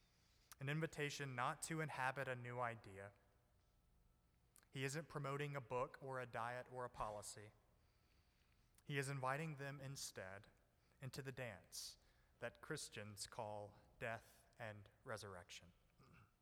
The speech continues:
Jesus' message is indeed strange talk. If we hear these words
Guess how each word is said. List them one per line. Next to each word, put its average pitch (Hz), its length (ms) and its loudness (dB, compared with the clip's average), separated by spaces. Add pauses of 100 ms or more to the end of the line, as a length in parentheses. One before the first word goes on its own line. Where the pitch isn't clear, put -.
(1300)
Jesus' 175 640 2
message 139 640 0
is 131 240 0 (320)
indeed 139 400 0
strange 120 580 0
talk. 131 320 4
If 139 120 -4
we 156 100 0
hear 214 320 10
these 135 300 0
words 104 520 -4